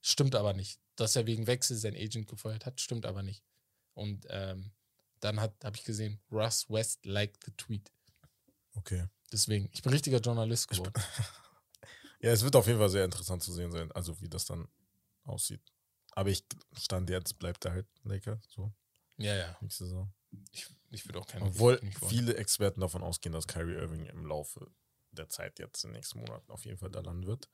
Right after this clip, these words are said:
Speaker 1: Wie gesagt, ein drittes,
Speaker 2: Aber, ja.
Speaker 1: drittes Team muss kommen. Wenn
Speaker 2: Es
Speaker 1: kein
Speaker 2: muss auch
Speaker 1: drittes
Speaker 2: irgendwann
Speaker 1: Team
Speaker 2: pa-,
Speaker 1: kommt.
Speaker 2: passieren, weil sonst passiert ja gar nichts
Speaker 1: Ja.
Speaker 2: mehr. So, <laughs> also ich freu-, ich würd mich sehr freuen, wenn da irgendwas passiert.
Speaker 1: Aber ich sag
Speaker 2: So,
Speaker 1: dir ganz
Speaker 2: ich
Speaker 1: ehrlich, ich würd mich nicht wundern, wenn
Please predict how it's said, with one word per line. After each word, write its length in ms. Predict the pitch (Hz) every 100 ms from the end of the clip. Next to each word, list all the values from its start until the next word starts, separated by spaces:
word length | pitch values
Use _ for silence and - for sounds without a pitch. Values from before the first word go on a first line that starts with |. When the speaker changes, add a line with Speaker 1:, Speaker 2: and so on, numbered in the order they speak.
| -
Speaker 1:
Wie 180 | 139 160
gesagt, 400 | 185 196 190 -
ein 160 | 123
drittes, 460 | 127 160 - 143 -
Speaker 2:
Aber, 100 | 82 76 135
ja. 200 | 113 87 80 - -
Speaker 1:
drittes 340 | 120 156 160
Team 200 | - 170
muss 240 | 156 160 -
kommen. 240 | 113 101 - _ _ -
Wenn 140 | 127
Speaker 2:
Es 60 | 127
Speaker 1:
kein 100 | 135
Speaker 2:
muss 120 | 160
auch 100 | 160
Speaker 1:
drittes 120 | 196
Speaker 2:
irgendwann 220 | 165 151
Speaker 1:
Team 60 | 131
Speaker 2:
pa-, 120 | 120
Speaker 1:
kommt. 160 | 160 -
Speaker 2:
passieren, 400 | 113 - 185 120
weil 140 | 107
sonst 260 | 113 117 -
passiert 300 | 101 104 107
ja 60 |
gar 180 | 95 101
nichts 160 | 117 104
Speaker 1:
Ja. 60 |
Speaker 2:
mehr. 100 | - -
So, 140 | 101 113
<laughs> 380 | - - 196 -
also 260 | 160 123 120
ich 80 | 104
freu-, 300 | - 127 - - - - -
ich 140 | 120
würd 100 | 135
mich 140 | 139 127
sehr 160 | 131
freuen, 280 | 120 139 127 110
wenn 80 |
da 100 | 101
irgendwas 340 | 92 107 95 92
passiert. 220 | - 107
Speaker 1:
Aber 60 | 131
ich 140 | 123
sag 100 | 151
Speaker 2:
So, 60 | -
Speaker 1:
dir 120 | 139
ganz 200 | 131 123
Speaker 2:
ich 60 | 135
Speaker 1:
ehrlich, 260 | 147 131
ich 120 | 113 113
würd 140 | 143
mich 120 | 131
nicht 220 | 127 160 135
wundern, 240 | 131 127
wenn 280 | 120 113